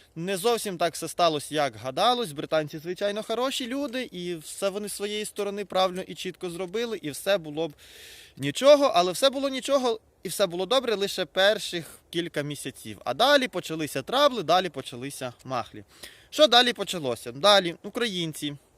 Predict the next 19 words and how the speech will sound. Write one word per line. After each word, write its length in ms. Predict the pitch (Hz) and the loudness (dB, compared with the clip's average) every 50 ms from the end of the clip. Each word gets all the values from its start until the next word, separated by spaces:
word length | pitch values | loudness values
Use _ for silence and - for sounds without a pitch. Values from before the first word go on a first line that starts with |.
| _ | _
які 220 | - 151 - 262 247 | -10 -8 -6 -4 -4
вже 160 | 165 165 170 | -2 -2 -2
приїхали 480 | - - 139 151 156 - - 139 127 123 | -2 -2 -4 -4 -4 -4 -4 -6 -6 -4
за 140 | 127 170 | -6 -6
цією 400 | - - 190 190 208 208 180 151 | -6 -6 -4 0 2 2 2 2
ж 60 | 120 113 | 0 -2
безкоштовною 800 | 135 160 - - 185 170 - - 226 233 190 165 156 147 131 | -6 -8 -8 -8 -10 -8 -4 -2 -2 0 0 -2 -6 -6 -8
програмою 680 | - - 180 175 131 131 127 123 120 120 117 113 117 | -8 -6 -6 -4 0 0 0 0 -2 -4 -10 -14 -12
в 180 | 113 151 208 214 | -6 -4 -4 -4
Британію, 680 | 147 113 113 113 - - 127 147 175 208 233 262 262 262 _ _ _ - - _ _ _ _ - - - | -4 -4 -8 -8 -4 -2 -2 -2 -2 -4 -6 -8 -10 -12 _ _ _ -20 -20 _ _ _ _ -10 -8 -8
вони 260 | 113 117 135 160 190 | -6 -4 -4 -2 -2
почали 380 | 160 151 135 - 135 131 147 143 | -2 -2 -2 -2 -2 -4 -4 -2
цю 160 | - 156 143 | -4 -6 -6
програму 520 | - - 120 98 95 127 147 151 143 127 | -4 -4 -4 -2 0 0 0 0 0 -4
продавати. 640 | - - - 113 117 127 131 123 113 98 - - 98 - - - - - _ - | -10 -10 -8 -6 -4 -2 0 0 0 -2 -4 -8 -14 -18 -18 -20 -20 -20 _ 0
Да, 240 | 107 131 139 131 | 2 4 4 4
почали 400 | 113 - 113 - - 160 220 254 | 2 0 -4 -4 -4 -4 -4 -4
брати 340 | 175 123 147 170 170 - 127 | -2 2 2 2 2 2 -2
гроші. 420 | 104 107 131 135 123 - - - | -8 -6 -4 -4 -4 -4 -6 -12